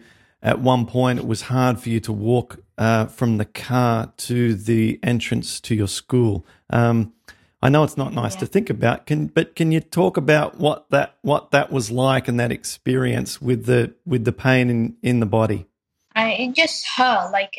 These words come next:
Speaker 2: every time I, like, took a step, it hurt, and it wasn't really pleasant.
Speaker 1: And you were going through some exams as well. You had to get some assistance to help you with your, uh, writing. Could you not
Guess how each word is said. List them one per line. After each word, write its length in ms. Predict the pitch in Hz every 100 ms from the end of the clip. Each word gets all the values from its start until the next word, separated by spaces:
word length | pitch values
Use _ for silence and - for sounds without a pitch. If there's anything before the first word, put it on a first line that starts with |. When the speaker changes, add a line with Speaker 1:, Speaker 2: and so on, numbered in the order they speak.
| 214
Speaker 2:
every 260 | 226 240
time 340 | - 233 226 220
I, 540 | 214 202 196 190 185 -
like, 220 | 190 190 -
took 160 | 226
a 60 | 214
step, 400 | - - 220 220
it 120 | 180
hurt, 300 | 185 208 185 180
and 120 | 180
it 220 | 180 160
wasn't 440 | 190 202 196 165 - 185 -
really 260 | 196 175 170
pleasant. 380 | - 180 170 165 _
Speaker 1:
And 280 | - 143 156
you 80 | 160
were 80 | 160
going 280 | 180 180 165
through 200 | 165 143
some 180 | 147
exams 600 | 131 113 110 123 151 156 135
as 120 | 110
well. 320 | 117 156 196
You 140 | 151
had 260 | 120 143 -
to 100 | 131
get 260 | 117 143 -
some 220 | - 123
assistance 800 | 113 - 143 - 127 120 - -
to 220 | - 123
help 320 | 123 131 131 123
you 180 | 123
with 260 | 113 120 -
your, 280 | 123 120 107 - - _
uh, 280 | - 117 110 107
writing. 600 | 104 123 156 156 101 -
Could 240 | - 135
you 100 | 123
not 280 | 131 143 147